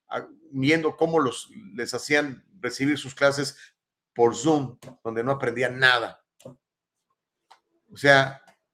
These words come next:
esta gente es enemiga de sus niños, entendamos esto. Los líderes sindicales, particularmente los líderes de U T L A,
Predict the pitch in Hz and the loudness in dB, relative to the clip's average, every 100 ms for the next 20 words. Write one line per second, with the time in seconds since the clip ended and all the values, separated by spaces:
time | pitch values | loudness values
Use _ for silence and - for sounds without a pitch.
0 | _ 143 143 160 170 196 180 185 180 175 | _ -6 -2 0 2 2 2 2 -4 -2
1 | 202 208 - 170 175 185 143 139 135 143 | 0 0 -2 -6 -6 -6 -6 -6 -6 -4
2 | 151 185 156 175 - - - _ _ _ | -4 -6 -6 -8 -8 -14 -14 _ _ _
3 | _ _ _ - 117 123 110 127 185 214 | _ _ _ -4 2 2 2 0 2 4
4 | 202 - 135 120 - 165 156 143 135 - | 2 2 -8 -4 6 6 6 2 -4 -10
5 | - - 104 113 127 135 143 135 113 107 | -14 -10 -10 -8 -6 -6 -4 -4 -4 -4
6 | 101 147 170 139 110 120 147 143 127 131 | -4 -2 -2 -2 -4 -2 -2 0 0 2
7 | 139 | 2